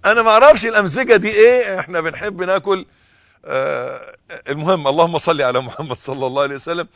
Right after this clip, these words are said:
فديك سبحان الله العظيم اول مرة في حياتي اراها في الحديث ده،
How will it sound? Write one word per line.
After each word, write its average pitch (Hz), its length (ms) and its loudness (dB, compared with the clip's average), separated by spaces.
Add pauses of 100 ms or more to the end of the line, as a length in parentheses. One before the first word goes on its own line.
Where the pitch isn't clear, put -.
(320)
فديك 220 440 -2
سبحان 196 400 -6
الله 220 220 0
العظيم 214 260 -6
اول 233 400 2
مرة 226 300 -2
في - 80 -14
حياتي 208 380 -6
اراها 185 320 -4
في 151 60 -16
الحديث 151 360 -14
ده، 156 240 -12